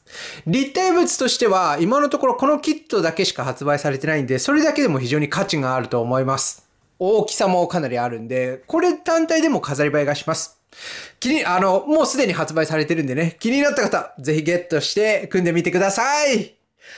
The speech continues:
今回の動画、面白かったな、楽しかった。俺も魔人カイザー、スパロボ、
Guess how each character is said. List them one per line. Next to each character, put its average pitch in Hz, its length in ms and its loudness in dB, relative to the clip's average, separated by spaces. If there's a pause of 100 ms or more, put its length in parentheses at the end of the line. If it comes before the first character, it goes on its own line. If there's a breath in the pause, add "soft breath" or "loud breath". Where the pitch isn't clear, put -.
(180 loud breath)
今 320 160 -2
回 294 120 0
の 269 80 2
動 285 140 2
画、 320 80 2 (400)
面 143 200 -12
白 165 140 -10
か 170 60 -4
っ 160 40 -10
た 156 80 -6
な、 165 80 0
楽 185 180 -2
し - 80 -6
か 208 60 -2
っ 202 60 -4
た。 214 240 2 (840 loud breath)
俺 247 180 2
も 262 100 2
魔 240 180 2
人 240 140 0
カ 240 120 2
イ 202 40 2
ザ 175 100 2
ー、 156 160 0
ス - 180 -12
パ 214 180 0
ロ 202 160 4
ボ、 185 220 2